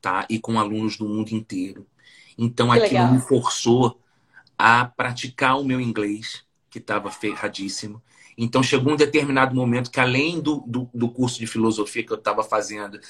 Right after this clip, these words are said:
Speaker 1: sem querer, eu tava fazendo um curso de inglês, né? Porque nas salas de bate-papo dos alunos do curso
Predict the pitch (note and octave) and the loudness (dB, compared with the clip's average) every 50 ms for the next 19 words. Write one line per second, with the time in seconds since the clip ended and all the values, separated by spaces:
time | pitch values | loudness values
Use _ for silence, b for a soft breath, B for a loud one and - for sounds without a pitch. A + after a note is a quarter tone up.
0 | B B - - E3+ D#3+ - - C3+ A2+ G#2+ A2 A2 A2+ - - C3 B2 - - | B B -2 0 0 0 2 2 2 4 6 6 6 4 4 2 2 2 4 2
1 | G#2 G#2 G#2 - - G#2+ G2 G#2 G#2 G#2 G2+ G2+ G2+ _ _ _ _ - D3 C3+ | 4 4 2 2 2 0 0 0 -2 -6 -6 -8 -10 _ _ _ _ -2 0 0
2 | B2 - - A#2 A2+ - A#2 A2 G#2+ G#2+ G#2 G2+ G2+ G2+ G2 G2+ A2 A#2+ - - | 0 0 0 -2 -2 -2 -6 -6 -4 -4 -2 0 0 0 0 0 -2 -4 -6 -12
3 | _ _ _ _ _ _ _ - G2 F#2+ G2+ A#2 B2 A#2+ _ _ _ _ _ - | _ _ _ _ _ _ _ -8 -4 -4 -4 -4 -4 -8 _ _ _ _ _ -6
4 | - G2 F#2 - - - - G#2+ G2+ G2 G2 G2 F#2+ F#2+ F#2+ F#2 F#2 F2+ F2+ F2+ | -4 -4 -4 -4 -6 -2 2 2 4 4 2 0 0 2 2 2 0 0 -2 -4
5 | F#2 F#2+ F#2+ F#2+ - - - G2+ F#2 F#2+ F#2+ F2+ F2 - - F2 F#2+ G2 F#2+ - | -4 -2 -4 -4 -4 0 0 0 2 2 0 -4 -4 -8 -10 -4 -2 -4 -2 -2
6 | - - - - G2 F#2+ F#2+ F#2 - F#2+ F2+ F2+ G2 G2 G2+ G2 F#2 F#2 G2 G2 | -8 -10 -4 -2 0 0 0 0 -4 -8 -12 -10 -10 -6 -4 -4 -4 -4 -6 -12
7 | G2 F#2+ - - G2+ _ _ G2+ G2 F#2+ - - - - F2 E2+ | -12 -14 -14 -14 -18 _ _ -10 -8 -8 -8 -8 -12 -12 -14 -16